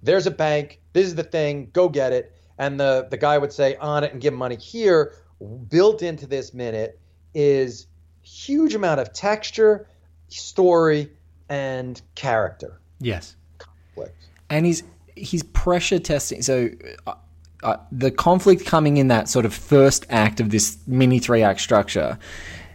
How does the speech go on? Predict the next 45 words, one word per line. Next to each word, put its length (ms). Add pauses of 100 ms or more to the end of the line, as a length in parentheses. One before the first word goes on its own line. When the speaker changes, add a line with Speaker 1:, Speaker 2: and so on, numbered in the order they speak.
(120)
Speaker 2:
there's 240
this 180
beautiful 460
pause, 600
like 160
a, 80 (160)
in 320
the 60
context 480
of 80
it, 60
it's 120
like 140
a 40
pregnant 500
pause 360
for, 220
it'd 100
be 140
like 200
ten 300
minutes 380
in 120
a 40
<laughs> 80
movie, 340
right, 240
where 140
he, 120 (320)
where 140
he 120
throws 260
up, 300
"No, 160
there's 160
three 220
hold-up 320
alarms." 480 (440)
Speaker 1:
Yes. 480 (160)
Speaker 2:
Like, 280
that 380
line 400
delivery 800 (280)
stumps 720
Neil. 360